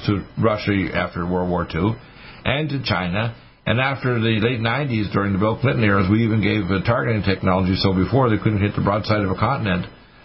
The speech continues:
the Russians, after we gave them the targeting technology with the, uh, with the, uh, you know, the satellite projects, they could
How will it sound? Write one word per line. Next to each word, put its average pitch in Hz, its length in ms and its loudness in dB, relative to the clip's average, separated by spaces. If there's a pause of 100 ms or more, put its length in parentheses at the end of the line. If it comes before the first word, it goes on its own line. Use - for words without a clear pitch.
the 101 60 2
Russians, 117 400 2
after 110 240 -2
we 104 80 2
gave 101 160 0
them 95 80 0
the 90 60 -4
targeting 117 400 0
technology 92 560 0
with 82 180 0
the, 85 220 0 (480)
uh, 90 480 0 (480)
with 92 180 0
the, 87 140 0
uh, - 720 -4
you 101 60 4
know, 90 180 4
the 78 120 0
satellite 120 480 0
projects, 131 520 -4 (560)
they 127 160 0
could 113 160 -2